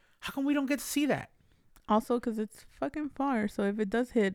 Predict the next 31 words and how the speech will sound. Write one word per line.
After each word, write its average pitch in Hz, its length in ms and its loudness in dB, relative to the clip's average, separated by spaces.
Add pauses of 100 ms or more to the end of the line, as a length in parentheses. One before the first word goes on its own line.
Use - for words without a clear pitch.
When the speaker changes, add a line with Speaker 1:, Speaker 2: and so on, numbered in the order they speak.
Speaker 2:
I - 120 -4
mean, 202 340 2
we 196 160 -2
need, 202 180 2
like, 202 180 0
Speaker 1:
Well, 165 60 2
that's 202 140 8
Speaker 2:
a - 20 6
Speaker 1:
what 208 60 6
I'm 165 80 0
saying. 226 280 4
I 143 120 8
wanna 226 240 12
see, - 160 0
Speaker 2:
telescope 208 240 8
Speaker 1:
like, - 0 -
Speaker 2:
or 185 100 4
Speaker 1:
a, 120 100 4
Speaker 2:
something. 202 300 0
Speaker 1:
I 170 60 4
wanna 196 200 2
see, 131 200 -4
like, 110 160 -4
a 113 80 -2
good 131 280 -2
size. 113 680 -4 (880)
Speaker 2:
Yeah, 196 200 2
but 190 180 2
i-, - 280 -2
in 220 120 10
order 269 240 10